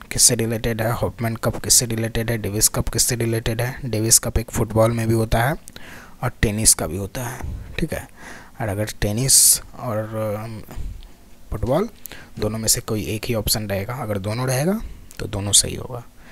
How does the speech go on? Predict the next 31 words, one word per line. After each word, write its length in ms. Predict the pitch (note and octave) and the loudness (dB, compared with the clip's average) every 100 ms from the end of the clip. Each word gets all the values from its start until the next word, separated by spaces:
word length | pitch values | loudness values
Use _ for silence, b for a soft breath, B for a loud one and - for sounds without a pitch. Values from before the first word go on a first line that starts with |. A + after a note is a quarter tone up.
| B B B | B B B
ठीक 120 | G#3 E3+ | 2 2
है। 140 | A2+ - | 0 -4
उस 120 | - | -4
तरह 160 | - B2 | -2 2
संघाई 600 | A#2 A#2 A2+ B2 C3 C3+ - - | 2 2 2 2 2 0 -4 -6
मास्टर्स 500 | B2 G#2+ - C3 - | -2 -2 2 0 0
है, 120 | C#3 E3+ - - B B B B | -2 -6 -12 -18 B B B B
आ, 280 | - A2 G#2 | -4 -2 -2
लेवर 340 | G#2+ G#2+ A#2+ C3+ | -2 0 0 0
कप 240 | - - | 2 2
है, 300 | C#3+ D#3+ D#3 | 2 0 0
ये 80 | D3+ | 2
सब 160 | E3 F#3 | 4 4
आपको 240 | D#3 - - | 2 -2 4
कप 160 | F#3 - - | 6 6 2
का 80 | - | -2
ध्यान, 180 | G2+ A#2+ | 0 -2
नाम 180 | A#2 G#2+ | -2 -4
इसमें 360 | - - A#2+ | -4 -2 -2
ध्यान 220 | G#2+ A2+ A2+ | 0 0 0
रखना 220 | - C#3 | -2 0
है, 180 | G#3 B3 - | 0 -2 -4
इसमें 240 | C3 - G#2+ | 0 0 2
टेनिस 300 | G#2 G#2 A2 | 0 4 6
से 120 | - | 6
रिलेटेड 420 | G#2+ G#2 A#2+ F#3+ | 4 -2 0 0
कौन 200 | - G2 | 0 -2
कौन 200 | G2 E2+ | -4 -4
से 140 | - - | -2 -2
कप 220 | - | -2
है। 80 | - | -4